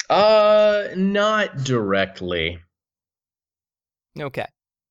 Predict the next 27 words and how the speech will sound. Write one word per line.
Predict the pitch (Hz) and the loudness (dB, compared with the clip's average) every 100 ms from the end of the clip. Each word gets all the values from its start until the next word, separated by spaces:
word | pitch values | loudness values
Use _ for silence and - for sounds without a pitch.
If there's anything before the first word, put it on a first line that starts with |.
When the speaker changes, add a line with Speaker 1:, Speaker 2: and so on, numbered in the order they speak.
| _ _ _ _ - | _ _ _ _ -10
Speaker 2:
Well, | 147 135 123 _ _ _ | -6 -6 -6 _ _ _
uh, | 147 135 131 | -6 -4 -4
in, | 156 156 151 - | -4 -4 -6 -6
in | 151 | -4
this | 151 139 | -2 -4
other | 156 143 | -4 -4
game | 135 131 | -4 -4
that | 123 | -6
I'm | 117 120 | -6 -6
running | 117 113 | -8 -8
in | 110 | -8
right | 107 - | -8 -6
now, | 175 226 135 123 _ _ _ _ _ - | -4 -2 -4 -6 _ _ _ _ _ -10
I | 135 139 | -6 -4
had | 131 | -4
started | - 196 220 175 | -4 -4 -4 -4
with | 156 - | -6 -6
a | 139 127 123 | -6 -4 -4
Warforged, | 113 143 175 - 139 135 147 - | -6 -6 -4 -6 -6 -6 -6 -8
who | 135 131 | -6 -6
is | 120 | -6
basically | 117 120 - 123 | -8 -8 -6 -4
a | 127 | -4
robot | 127 127 117 - | -4 -4 -4 -6
person, | 120 - 147 165 _ _ _ _ - | -8 -8 -8 -10 _ _ _ _ -10
called | 139 156 - | -8 -6 -6
Doc. | 113 113 - | -6 -6 -12